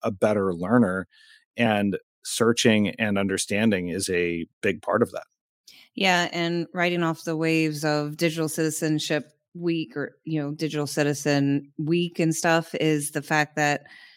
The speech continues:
Speaker 2: there's a lot of stuff that was going around saying,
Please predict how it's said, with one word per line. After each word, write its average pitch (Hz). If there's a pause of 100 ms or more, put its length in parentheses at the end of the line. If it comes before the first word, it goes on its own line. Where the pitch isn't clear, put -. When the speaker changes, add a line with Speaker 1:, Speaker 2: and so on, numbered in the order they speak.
(320)
Speaker 2:
there's 165
a 160
lot 156
of 160
stuff 156
that -
was 151
going 151
around 214
saying, 156